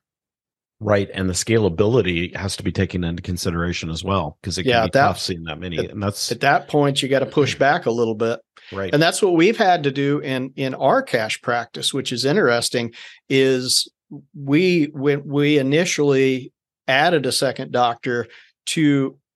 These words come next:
Speaker 2: reduce that wait time, because the, the doctor that was in there was very smart about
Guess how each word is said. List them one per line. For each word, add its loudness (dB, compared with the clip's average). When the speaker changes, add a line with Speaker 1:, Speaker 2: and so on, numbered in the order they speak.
Speaker 2:
reduce 0
that 2
wait -2
time, -2
because 0
the, -6
the -4
doctor 0
that -4
was -2
in 0
there 0
was -8
very 0
smart 2
about 0